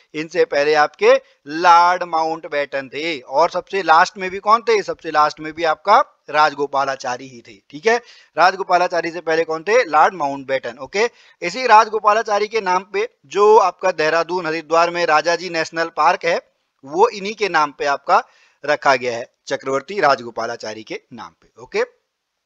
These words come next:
आगे चलते हैं। अगला हमारा प्रश्न है, पानीपत का द्वितीय युद्ध किसके बीच लड़ा गया था? पानीपत का जो द्वितीय युद्ध है, वो अकबर और हेमू के बीच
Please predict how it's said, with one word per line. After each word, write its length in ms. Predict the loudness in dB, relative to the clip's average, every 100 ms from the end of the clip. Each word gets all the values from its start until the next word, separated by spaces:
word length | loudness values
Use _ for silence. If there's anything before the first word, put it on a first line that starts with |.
| _ _ _ -8
आगे 220 | -6 -6
चलते 300 | -6 -6 -6
हैं। 100 | -8 -12 -20 _
अगला 260 | -2 4 4
हमारा 260 | 4 2
प्रश्न 280 | 2 -4 -4
है, 260 | -2 -2 -4 _ _ _ -6
पानीपत 520 | -4 -4 -6 -6 -2
का 140 | -2
द्वितीय 480 | -2 -4 -10 -8 -4
युद्ध 280 | -2 -2 -4 -10 _
किसके 480 | -8 -8 0 2 2
बीच 400 | 0 -6 -4 -6
लड़ा 320 | 0 4 4 4
गया 300 | 0 -2 -4
था? 540 | 0 2 2 -2 _ _
पानीपत 580 | -6 -6 -6 -6 -6 -4
का 280 | 0 0 0 -4 _ _ _
जो 140 | -6
द्वितीय 440 | -4 -6 -12 -10 -8
युद्ध 280 | -8 -8 -10
है, 380 | -4 0 0 0 _ _ _ _ _ _ _ _ _
वो 280 | -2 2 4
अकबर 680 | 2 -4 -6 -6 -2 0 0
और 460 | -2 0 4 4
हेमू 480 | 2 -6 -8 -8 -12
के 240 | -6 -6
बीच 400 | -6 -8 -10 -8